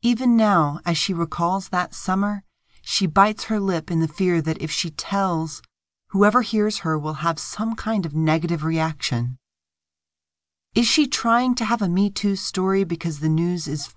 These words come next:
full of women coming out with their stories of sexual abuse? She may face the danger of being told it wasn't important. Many women, and men, have suffered more intense distress.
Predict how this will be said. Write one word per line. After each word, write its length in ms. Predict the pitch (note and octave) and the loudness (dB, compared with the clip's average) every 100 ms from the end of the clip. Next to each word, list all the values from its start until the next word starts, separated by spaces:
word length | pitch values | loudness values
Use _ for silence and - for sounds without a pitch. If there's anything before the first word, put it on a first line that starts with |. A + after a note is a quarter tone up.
| - | 0
full 180 | F#3+ | 2
of 160 | G3+ D#3+ | 2 0
women 380 | E3 E3 F3 E3+ | 0 0 0 -2
coming 260 | E3 D#3+ | 0 2
out 180 | D3+ D#3 | 2 0
with 140 | C#3+ D3+ | -2 -6
their 80 | |
stories 540 | C#3 - D3 D#3 E3 D3+ | -6 -6 -4 -2 -2 -4
of 100 | B2+ | -6
sexual 540 | - D3+ - F#3 F#3 | -4 -6 -6 -4 -2
abuse? 480 | G3 A3+ A#3 - - _ _ _ _ _ _ _ _ _ _ _ _ _ _ _ | 0 0 0 -4 -8 _ _ _ _ _ _ _ _ _ _ _ _ _ _ _
She 280 | - - B3 | -4 2 4
may 160 | B3 B3+ | 4 4
face 280 | A#3+ A3+ | 2 0
the 160 | - G3+ | 0 -2
danger 500 | D#3+ F#3 G3 F#3+ G3 | 2 2 2 2 0
of 220 | - D#3+ | -2 -2
being 220 | F#3 F3+ | 0 0
told 280 | F3+ E3+ E3 | 0 -2 -4
it 100 | F#3 | -4
wasn't 380 | C#3+ D3 D#3+ D#3 | -2 -2 0 -2
important. 680 | F3+ - A3+ - D3+ D#3 - _ _ _ _ _ _ _ _ _ - | -2 0 -2 0 -4 -6 -14 _ _ _ _ _ _ _ _ _ -2
Many 460 | F#3+ G#3 A#3+ B3+ A3 | 6 6 8 6 4
women, 600 | E3 D3+ C#3+ C3+ D3 - - | 4 2 0 -4 -8 -8 -2
and 260 | A#3 F3+ | 0 2
men, 380 | D3 C3 C#3 D3 - _ _ _ - | 0 -2 -6 -10 -16 _ _ _ -2
have 180 | G#3 | -2
suffered 420 | - G#3+ G3+ A3 F3+ | 2 0 2 0 2
more 160 | G3+ | 2
intense 540 | G3+ G3 - G#3+ G3+ - | 4 2 0 0 -2 -4
distress. 800 | F#3 - - F#3+ C#3+ C3 - | -6 -4 -2 0 0 -4 -8